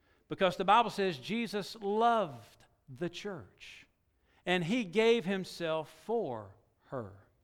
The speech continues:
And so we need one another here this morning. Every member of this body of believers, we need one another. And this table, this act that we're about to participate in, recognizes that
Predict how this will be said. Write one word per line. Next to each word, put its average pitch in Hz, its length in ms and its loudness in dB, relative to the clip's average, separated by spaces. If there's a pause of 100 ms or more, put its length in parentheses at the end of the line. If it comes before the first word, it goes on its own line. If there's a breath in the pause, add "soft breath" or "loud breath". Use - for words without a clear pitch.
(680 soft breath)
And 202 120 0
so 233 180 8
we 254 260 4
need 240 640 2
one 180 220 0
another 190 320 2
here 165 220 -2
this 165 200 -6
morning. 185 320 -6 (540 soft breath)
Every 285 400 10
member 285 500 6
of 180 220 2
this 202 160 2
body 233 400 6
of 254 120 0
believers, 208 500 4
we 202 240 4
need 156 640 2 (240 loud breath)
one 170 220 4
another. 180 300 6
And 175 300 0
this 262 400 6 (600 soft breath)
table, 160 480 4
this 220 340 6 (140)
act 208 400 8
that 185 80 0
we're 190 120 4
about 185 300 4
to - 60 -16
participate 160 480 -2
in, 160 180 -2 (220 loud breath)
recognizes 151 1000 2
that 156 320 2